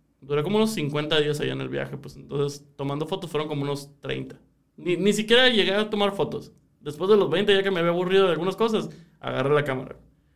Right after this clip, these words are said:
No fue al principio, nunca me llamó la atención. Y fue cuando regresé, eh, en, aquí en, en Hermosillo, en el Expo Forum, me robaron la cámara esa. Y dije, "Ah, bueno, ya se acabó el hobby". Y hasta ahí, colín colorado, el ingeniero sigue.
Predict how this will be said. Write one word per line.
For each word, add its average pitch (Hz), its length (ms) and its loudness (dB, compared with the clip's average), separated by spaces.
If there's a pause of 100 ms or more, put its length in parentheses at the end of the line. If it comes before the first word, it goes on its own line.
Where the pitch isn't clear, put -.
(180)
No 135 160 -4
fue 147 320 4
al 151 120 2
principio, 165 360 -4
nunca 175 220 -2
me 185 100 0
llamó 147 160 0
la 156 80 -2
atención. - 340 -10 (760)
Y 131 540 -4 (200)
fue 147 140 -6
cuando 170 200 0
regresé, 170 560 0 (1040)
eh, 131 540 -8
en, 139 120 -4
aquí 135 340 -2
en, 165 260 0
en 139 260 -2
Hermosillo, 135 680 -2
en 135 100 0
el 131 120 -2
Expo 131 220 -10
Forum, 170 240 -4
me 139 160 0
robaron 143 440 -2
la 147 100 -4
cámara 156 380 -4
esa. 165 320 -8 (520)
Y 135 80 -8
dije, 139 180 -2
"Ah, 196 120 4
bueno, 202 200 0
ya 175 100 -2
se 175 100 0
acabó 139 200 2
el 139 80 0
hobby". - 300 -10 (800)
Y 135 100 -8
hasta 135 160 -4
ahí, 180 160 0 (120)
colín 135 240 -6
colorado, 156 540 -2
el 143 100 -4
ingeniero 139 380 -4
sigue. - 300 -12